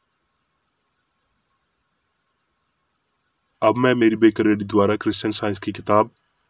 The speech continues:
विज्ञान और स्वस्थ शास्त्रों की कुंजी के साथ के साहस संबंधी अंश पढ़ूंगा।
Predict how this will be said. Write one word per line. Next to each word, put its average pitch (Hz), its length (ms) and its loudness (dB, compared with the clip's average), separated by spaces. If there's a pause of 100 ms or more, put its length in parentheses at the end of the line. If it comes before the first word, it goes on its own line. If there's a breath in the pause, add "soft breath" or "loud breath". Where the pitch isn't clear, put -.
(180)
विज्ञान 113 500 4
और 113 100 0
स्वस्थ - 460 -4
शास्त्रों 120 480 -4
की 127 140 -6
कुंजी 107 260 -2
के 104 140 -4
साथ 107 240 0 (640)
के 110 100 2
साहस 107 480 0
संबंधी 101 460 -2
अंश - 220 -6
पढ़ूंगा। 92 560 -6